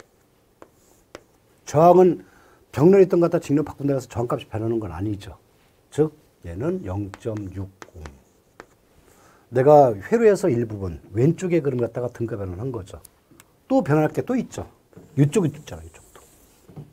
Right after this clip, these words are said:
그러니까 회로 갖다 쪼개서 이렇게 볼 줄 알아야 돼. 자, 이쪽도 그림 어떻게 되겠어요? 근데 전류원이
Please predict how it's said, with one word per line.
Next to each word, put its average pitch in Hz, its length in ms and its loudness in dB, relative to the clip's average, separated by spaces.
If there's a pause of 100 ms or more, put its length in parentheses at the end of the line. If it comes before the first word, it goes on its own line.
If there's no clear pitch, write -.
그러니까 123 240 0
회로 240 140 -2
갖다 214 240 0
쪼개서 160 280 -2
이렇게 147 160 -8
볼 104 180 -10
줄 - 100 -12
알아야 78 300 -14
돼. 143 300 -10 (300)
자, 135 120 2
이쪽도 156 360 2
그림 135 220 -2
어떻게 - 200 -8
되겠어요? 80 460 -16 (1040)
근데 196 220 6
전류원이 190 720 4